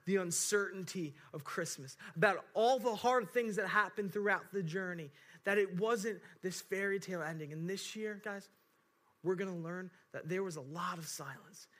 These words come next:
and there were a lot of hard times leading up to the Christmas time for so many people, up to the first Christmas. And it's so important that we see that 'cause it's hope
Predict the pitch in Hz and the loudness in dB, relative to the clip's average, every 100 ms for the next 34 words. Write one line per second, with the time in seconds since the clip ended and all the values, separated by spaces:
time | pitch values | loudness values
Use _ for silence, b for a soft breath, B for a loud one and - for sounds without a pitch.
0 | B - 170 180 160 151 143 165 190 185 | B -6 -2 -2 -2 -4 -4 -4 -4 -6
1 | 151 165 156 - 143 131 135 - B B | -8 -6 -6 -10 -16 -16 -18 -20 B B
2 | 147 160 156 151 139 - b b b b | -4 -2 -2 -4 -8 -10 b b b b
3 | - - 139 131 - 139 139 - 139 - | -12 -8 -8 -8 -10 -12 -12 -14 -16 -12
4 | 131 131 135 - 196 180 160 143 139 117 | -14 -12 -10 -4 -2 -2 -4 -8 -12 -14
5 | 139 147 131 _ - 151 156 156 135 - | -16 -16 -18 _ -16 -14 -12 -12 -12 -14
6 | 139 - 127 - 160 - b b b b | -14 -14 -14 -14 -20 -20 b b b b
7 | b 151 147 - 190 170 156 175 156 156 | b -12 -8 -4 -2 -2 -2 -2 -2 -2
8 | 143 139 170 139 127 147 147 - 180 165 | -6 -6 -4 -4 -4 -6 -8 -4 -2 -2